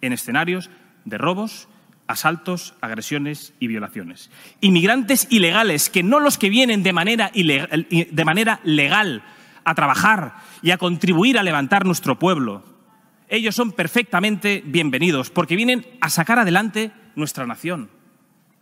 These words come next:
Ni derechos, ni libertades, ni pluralismo. Su proyecto es la mayor desgracia para Cataluña. Una condena para generaciones y generaciones de catalanes obligados a crecer,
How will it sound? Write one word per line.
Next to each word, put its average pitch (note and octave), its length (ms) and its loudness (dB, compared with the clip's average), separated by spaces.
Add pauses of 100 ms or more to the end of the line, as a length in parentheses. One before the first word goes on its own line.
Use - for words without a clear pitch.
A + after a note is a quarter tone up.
(520)
Ni D3+ 120 2
derechos, G3+ 760 -2
ni D#3 140 0
libertades, F#3+ 840 0 (200)
ni C3 160 2
pluralismo. A#2 680 -4 (260)
Su C3+ 220 -2
proyecto D3 640 -6 (160)
es E3 240 -6
la B2 160 -8
mayor C#3+ 360 -6 (400)
desgracia B2 600 -6
para G#2+ 160 -6
Cataluña. G2 500 -8 (640)
Una G3+ 180 6
condena G#3+ 360 0
para F#3 160 2
generaciones F#3+ 680 0
y A#3 60 0
generaciones F#3+ 560 -2
de G3 80 -4
catalanes G3+ 500 -2
obligados F#3+ 640 -2
a D3 80 -10
crecer, D#3 500 -8